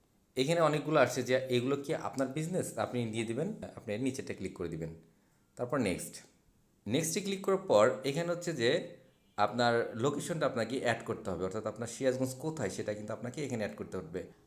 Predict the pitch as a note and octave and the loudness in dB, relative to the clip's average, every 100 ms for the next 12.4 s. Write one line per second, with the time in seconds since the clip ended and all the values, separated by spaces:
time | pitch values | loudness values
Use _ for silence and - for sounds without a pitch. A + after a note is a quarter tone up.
0 | _ - A2+ A2 G#2+ G#2 A2 A2 G2+ - | _ -8 0 4 4 4 4 6 4 0
1 | - A2 B2+ - G#2+ G#2 - G#2 G2 G#2 | 2 4 2 -2 -2 0 0 -2 -2 -2
2 | G#2+ G2+ F#2+ G2+ G2+ G2 F#2+ F#2 F#2 F2+ | 2 4 4 0 0 2 0 0 -2 0
3 | - D#3 - - - - - - - - | -2 -4 -6 -12 -18 -18 -16 -14 -16 -20
4 | - - - D#3 D#3 D#3 D#3+ E3+ - B2+ | -20 -12 4 10 10 10 6 6 6 4
5 | - A#2 A2+ B2 A2+ G#2+ A#2 A2 A2+ D3 | 4 6 8 8 6 6 6 4 -2 2
6 | G#2 G#2 - G2+ E2+ F2+ - - - - | 4 4 4 0 0 -4 -8 -16 -20 -20
7 | _ - - - - _ _ - _ _ | _ -20 -20 -20 -20 _ _ -20 _ _
8 | - _ _ _ - - - - - - | -20 _ _ _ -20 -20 -20 -20 -20 -16
9 | - G2 - G2 F#2+ G2 G2 F#2+ F#2+ F#2+ | -8 -8 -6 -8 -4 -2 -2 -2 -4 -2
10 | G2 C#3 - - - - - - - - | -2 -2 -8 -14 -20 -20 -20 -20 -20 -20
11 | - - - F#2 F#2 G2 F#2+ F#2+ - F#2+ | -20 -8 0 2 4 2 0 -2 2 4
12 | F#2 A2 - | 6 4 0